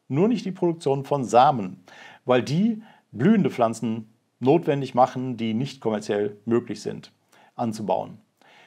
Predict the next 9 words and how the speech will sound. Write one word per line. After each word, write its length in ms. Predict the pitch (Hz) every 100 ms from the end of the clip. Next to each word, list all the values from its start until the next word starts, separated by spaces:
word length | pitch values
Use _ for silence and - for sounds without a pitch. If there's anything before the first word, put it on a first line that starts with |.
| _ _
Samen 320 | - 131 156
müssten 260 | 143 143 -
also 220 | 120 110
dann 260 | 101 104 107
entsprechend 600 | 117 - 113 110 107 - _
importiert 520 | - 117 117 - 117 -
werden. 300 | - - - _ _ - _ _ _
Aber 420 | 113 117 175 247 226 _ _ _ _ -
Stecklinge 640 | - - - 120 214